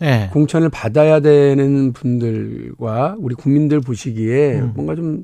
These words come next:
Speaker 2: 그, 어, 안심되어야 된다. 지금
Speaker 1: 음.
Speaker 2: 뭐 공천학살 이런 단어들이 횡행하고 있는
Speaker 1: 그렇죠.
Speaker 2: 중이잖아요, 벌써부터.
Speaker 1: 예.
Speaker 2: 그러니까 그런 면에서의 공감은 하는데
Speaker 1: 음.
Speaker 2: 방법은 좀 다르죠.
Speaker 1: 음.
Speaker 2: 그러니까 저는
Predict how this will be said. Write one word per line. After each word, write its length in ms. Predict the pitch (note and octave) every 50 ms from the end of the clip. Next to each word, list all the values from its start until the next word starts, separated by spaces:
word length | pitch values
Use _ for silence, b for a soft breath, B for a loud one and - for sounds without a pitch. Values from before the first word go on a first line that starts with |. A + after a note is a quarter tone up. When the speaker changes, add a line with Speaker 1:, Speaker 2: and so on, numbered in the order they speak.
| - _
Speaker 2:
그, 400 | - - C#3 C#3 C3+ C3+ C3 C3+ C3 b b b b b b b b b _ -
어, 180 | - - B2+ -
안심되어야 680 | - A#2+ C3+ D3 C3 G3 G#3 F#3 F#3 F3 F3 E3+ E3+
된다. 680 | D#3+ D3+ D3+ D3 C#3+ B2+ A#2+ A#2+ C3+ C#3 B2+ A2 G2+ - E3+
지금 160 | D#3+ C#3 C#3
Speaker 1:
음. 40 | C3+
Speaker 2:
뭐 80 | C3
공천학살 640 | - - D3 C3+ - F3 E3 D#3 - - - C#3 B2
이런 240 | B2 B2+ C3+ B2+ B2
단어들이 400 | A#2+ A#2 A#2+ B2+ B2+ B2+ C3 C3
횡행하고 420 | C3+ F3 G#3 G#3+ G3+ F#3+ E3 C3+ B2+
있는 300 | A2 - D3+ A2 B2+ A#2
Speaker 1:
그렇죠. 260 | - - - F3+ F3+
Speaker 2:
중이잖아요, 320 | - - - E3 D3 C#3 -
벌써부터. 240 | A#2+ G#2 - D3+
Speaker 1:
예. 220 | D3 C#3 C3 A#2+ A2+
Speaker 2:
그러니까 320 | G#2+ G#2+ A2 A#2+ B2 A#2+ b b b b b b b b b - C3 B2
그런 440 | - - D#3 F3 F3+ F#3 F#3 F3+ F3
면에서의 760 | D#3+ D3 C#3+ C#3+ C#3 C3 B2+ - C#3 C3+ B2+ B2+ C3 D3 D3+
공감은 560 | C#3+ - C#3+ C#3 C#3+ C#3 D3 C#3+ C3+ C#3 D#3
하는데 680 | D#3+ D#3 G#3+ A#3+ A#3 G3+ D3 B2 A#2+ B2+ D3 D3+ C#3 C#3+
Speaker 1:
음. 220 | C3 A#2+ A2 G2+ F#2+ F#2+ G2+ B B _
Speaker 2:
방법은 460 | - - D3 F3 G3 G#3+ A3 A#3 A3
좀 120 | G3 F#3+ G#3
다르죠. 680 | - A#2 G#2 A2+ A2 A2 G#2 F#2 G2 A#2 B2+ A2+ G2+ -
Speaker 1:
음. 220 | C#3+ C#3 C3 B2 A#2 A#2 A2+ A2+ B B -
Speaker 2:
그러니까 100 | - F3+
저는 480 | - F#3 F#3+ G3 G3 F#3 D#3 C3+ -